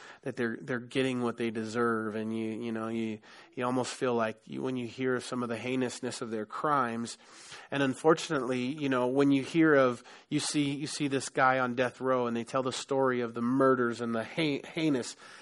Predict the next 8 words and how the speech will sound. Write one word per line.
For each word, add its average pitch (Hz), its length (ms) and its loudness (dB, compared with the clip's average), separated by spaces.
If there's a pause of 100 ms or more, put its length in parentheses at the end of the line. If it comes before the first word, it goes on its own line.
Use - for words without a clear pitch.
(320)
uh, 120 240 -2
crimes 156 680 6
that 131 120 2
he 120 80 0
committed. 127 680 0 (440)
And, 143 220 0
and 135 240 0
you, 127 320 4